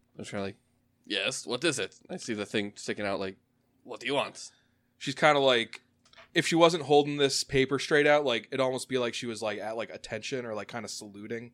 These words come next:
Speaker 1: Mm-hmm.
Speaker 2: Uh, she's, like, very, like, stiff and, like, formal looking, and she says,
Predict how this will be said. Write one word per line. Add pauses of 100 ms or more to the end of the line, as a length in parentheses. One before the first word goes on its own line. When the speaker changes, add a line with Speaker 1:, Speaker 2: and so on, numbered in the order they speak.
Speaker 1:
Mm-hmm. (320)
Speaker 2:
Uh,
she's,
like,
very,
like,
stiff
and,
like,
formal
looking, (460)
and
she
says,